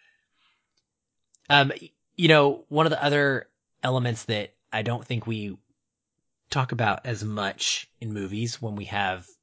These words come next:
stories about brothers is the mom or the dad. And in this case, it's mostly the mom because the dad is just legs. <laughs> And, and the dad is sort of, like, the quest. He is the goal.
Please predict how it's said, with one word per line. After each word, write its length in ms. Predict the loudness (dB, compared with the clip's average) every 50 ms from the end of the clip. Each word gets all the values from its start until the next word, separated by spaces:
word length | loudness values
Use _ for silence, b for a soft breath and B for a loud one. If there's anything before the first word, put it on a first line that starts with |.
| _ _ _ _ -20 -18 -14
stories 460 | -12 -6 -4 -2 -2 -2 -2 -2 -4
about 280 | -2 -2 -2 -2 -2 -8
brothers 640 | -8 -6 -6 -6 -6 -6 -8 -8 -8 -10 -12 -16 _ _ _ _ _ _ _ _ _ -8
is 460 | -2 2 2 4 4 2 0 -2 -6 -16 _ _ _ _ _ _ _ _ _ _ _ _ _ _ _ _ -4
the 80 | 2
mom 400 | 4 4 4 4 2 -2 -10 -16 -20 _ _ _ _ _ -6
or 120 | -6 -6
the 120 | -4 -6 -2
dad. 520 | 0 2 2 2 2 0 -4 -8 -10 -12 -14
And 180 | -14 -10 -8
in 100 | -2 0
this 160 | 2 2 0 2
case, 280 | 2 2 2 2 0
it's 160 | -4 -6 -4
mostly 340 | -4 -2 -2 -2 -2 -4 -4
the 80 | -4 -4
mom 420 | -4 -4 -4 -4 -2 -2 -4 -4 _ _ _ _ _ _ _ _ _ _ _ -4
because 680 | -2 -2 0 0 0 -2 0 0 0 0 0 0 -4
the 100 | -10 -10
dad 220 | -8 -6 -8 -8 -8
is 120 | -10 -12
just 200 | -14 -14 -14 -14
legs. 340 | -16 -16 -18 -12 -8 -8 -8 -4
<laughs> 20 |
And, 260 | 0 4 4 6 6 6 6
and 180 | 6 8 8
the 60 | 6
dad 300 | 4 4 2 2 2 4
is 100 | 2 0
sort 220 | 0 0 2 2 2
of, 140 | 2 2 0
like, 300 | 0 -2 -2 -4 -8 b b b b b b b -2
the 100 | -2 -2
quest. 460 | 0 2 0 0 0 -4 -8 -8 -12 _ _
He 220 | _ -8 -8 -8 -6
is 260 | -6 -8 -8 -8 -10
the 200 | -12 -10 -8 -8
goal. 380 | -6 -6 -6 -6 -8 -10 -12 b